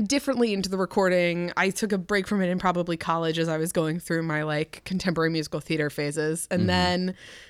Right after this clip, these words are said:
Speaker 1: uh, I got back into it as an adult, and, uh, it's sort of magical that it changes, I, I think, constantly 'cause it's so multi-generational.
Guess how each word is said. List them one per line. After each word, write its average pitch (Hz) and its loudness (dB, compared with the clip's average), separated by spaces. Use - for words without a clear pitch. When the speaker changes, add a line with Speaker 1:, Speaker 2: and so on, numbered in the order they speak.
Speaker 1:
uh, - 0
I 185 4
got 208 2
back 220 2
into 226 2
it 202 -2
as 185 -2
an 185 0
adult, 175 2
and, 165 -2
uh, 170 4
it's - 0
sort 247 6
of 202 0
magical 170 2
that 180 0
it - -2
changes, 160 -2
I, 185 0
I 202 8
think, 196 0
constantly 156 -4
'cause 180 -8
it's 165 -4
so 160 2
multi-generational. 156 -4